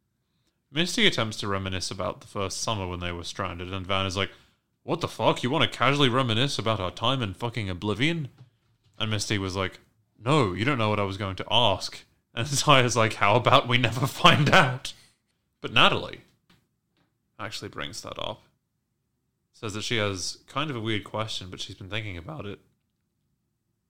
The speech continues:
"How much do you guys remember?" She remembers,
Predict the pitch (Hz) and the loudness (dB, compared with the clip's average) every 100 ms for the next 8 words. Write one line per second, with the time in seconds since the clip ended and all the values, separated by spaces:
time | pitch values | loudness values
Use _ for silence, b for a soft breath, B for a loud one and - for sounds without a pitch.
0 | _ _ _ _ _ _ _ _ 117 127 | _ _ _ _ _ _ _ _ -8 -6
1 | 160 - 127 110 104 104 98 87 104 113 | -8 -8 -8 -6 -4 -6 -8 -10 -10 -10
2 | 90 - _ _ _ _ _ _ _ _ | -14 -18 _ _ _ _ _ _ _ _
3 | _ _ _ _ _ _ _ _ _ _ | _ _ _ _ _ _ _ _ _ _
4 | _ _ _ - 107 95 90 107 90 85 | _ _ _ -10 -6 -4 -4 -6 -6 -10
5 | 82 - | -10 -14